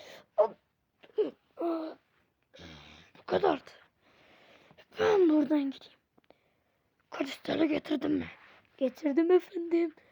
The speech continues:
Ver bana. Alın. Şimdi git. Tamam efendim. Gidiyorum.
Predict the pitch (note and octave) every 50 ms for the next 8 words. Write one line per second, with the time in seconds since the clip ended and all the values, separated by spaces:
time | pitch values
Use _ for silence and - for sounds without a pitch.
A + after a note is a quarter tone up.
0 | _ _ _ _ _ _ - - D#4+ D#4+ D#4+ D4 C#4+ C#4+ C#4 C4+ C4 - - -
1 | _ _ _ _ _ _ - - D#4 C4 D4+ E4+ - - _ _ _ - _ _
2 | _ - - - D#4 E4 F#4 - B4+ C5+ C5+ - - _ _ _ _ _ - -
3 | - - - F4+ F4+ G4+ G#4+ A4+ G#4+ F#4+ - - F4 D4+ D4 D#4 D#4+ D#4+ D#4 -
4 | _ _ - - D4 D#4 - D#4 D4+ - D4+ D#4